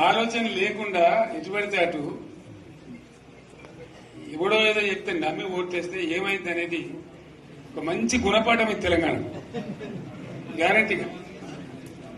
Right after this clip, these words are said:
మంచిగా సంసారం జరుగుతుంది. జర తువ్వకొచ్చినాం, రైతులు ఇంత ముఖం తెలివి అవుతుంది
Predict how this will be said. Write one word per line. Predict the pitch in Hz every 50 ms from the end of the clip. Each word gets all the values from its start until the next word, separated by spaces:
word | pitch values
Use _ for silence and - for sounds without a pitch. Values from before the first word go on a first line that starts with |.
| - - - - - - - - - - - - - - - 160 151 143
మంచిగా | 160 202 226 233 247 233 - 220
సంసారం | 190 190 175 214 214 214 214 202
జరుగుతుంది. | 196 190 190 185 190 185 175 180 196 190 190
జర | 185 175 - 175
తువ్వకొచ్చినాం, | 165 170 175 175 175 175 - 170 156 151 - - - - - - - - - - - - - - - - - - 190 196 - 170
రైతులు | 170 180 196 208 196 185
ఇంత | 180 180 165
ముఖం | 156 165 175 160 175
తెలివి | 190 175 175 170
అవుతుంది | 170 170 165 147 147 151